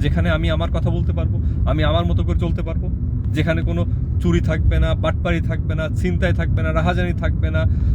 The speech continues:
দুর্নীতি থাকবে না। একটা ভয়মুক্ত একটা পরিবেশ চাই জনগণ, ইলেকশন চায় না। ইলেকশন দিয়ে যদি এটা আসতো, তাহলে বহুত আগে আসতে পার-, আসতো এরকম সিচুয়েশন। ইলেকশন একটা কনসিকুয়েন্স, অবশ্যই গণতান্ত্রিক দেশে ইলেকশনের প্রয়োজন আছে,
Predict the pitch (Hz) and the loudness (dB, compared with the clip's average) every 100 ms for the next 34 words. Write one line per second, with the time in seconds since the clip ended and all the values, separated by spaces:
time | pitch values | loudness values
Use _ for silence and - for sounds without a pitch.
0 | - 160 196 185 175 170 160 - 156 156 | 2 2 4 2 2 0 -2 -2 -2 -2
1 | 120 - - - - - - - 165 151 | -2 -2 -2 -2 -2 0 0 2 2 2
2 | - 175 190 - - 139 160 190 180 - | 2 0 0 -2 0 0 2 2 0 -2
3 | 139 135 131 120 113 110 - 107 92 - | -2 -2 -2 0 -2 -2 0 0 0 0
4 | - - - - - - - 214 185 165 | 0 0 0 -2 -2 -2 0 2 2 0
5 | 160 131 110 92 - - - - - - | -2 -2 -2 -2 -2 -2 -2 -2 -4 0
6 | 170 202 - 214 185 202 202 196 185 190 | 0 2 -2 -4 -2 -4 -4 -2 -2 -2
7 | 190 185 180 - 220 - - - 160 156 | 0 -2 -2 -6 -6 -6 -8 -4 -4 -2
8 | 160 151 151 147 127 - 127 - 131 - | -2 -2 -2 -2 -2 -4 -4 -4 -4 -4
9 | 110 104 - - - - - - - - | -4 -4 -4 -4 -4 -2 -2 -2 0 0
10 | - - - - - - 143 170 - 190 | 0 0 0 -2 -2 0 0 0 -2 -4
11 | 147 156 147 160 127 - - - - - | -2 -2 -2 -2 -2 -4 -4 -4 -4 -2
12 | 240 247 - 180 175 170 151 151 - - | 0 0 0 0 0 0 -2 -2 -2 -2
13 | 123 117 117 110 - 98 98 - - | -2 -2 -2 -2 -2 -2 -2 0 0